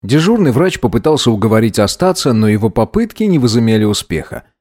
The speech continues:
Саша просто отодвинул врача в сторону и максимально вежливо попросил оставить Машу в покое.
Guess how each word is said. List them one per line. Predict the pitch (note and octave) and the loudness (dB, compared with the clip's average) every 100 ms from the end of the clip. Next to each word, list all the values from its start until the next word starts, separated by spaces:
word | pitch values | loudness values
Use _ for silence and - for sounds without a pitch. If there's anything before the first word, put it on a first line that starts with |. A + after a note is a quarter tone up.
| _ _ | _ _
Саша | - A3 E3 | -2 0 0
просто | B2 E3 F#3+ - C#3 | -2 0 0 2 0
отодвинул | - G#2 A#2+ A#2+ | 0 0 2 2
врача | A2+ B2+ A#2 C#3+ | 2 0 0 -2
в | A2+ | -2
сторону | - A3+ A#3+ A3 | -2 0 2 0
и | F3+ - | 0 0
максимально | D3+ B2+ - C3 D#3+ D#3 | 2 2 0 0 2 2
вежливо | A#2+ G#2+ A2 G2 B2 D3+ | 2 2 2 2 0 -2
попросил | D#3+ A#2 G2+ F2 A#2+ G#2+ | -2 -2 -2 -2 0 0
оставить | G2 - F#2 F2 | -2 -2 -2 -2
Машу | F#2+ F2 - E2+ | -2 -4 -4 -10
в | |
покое. | - E2 - A#1+ F#2+ | -6 -8 -6 -10 -10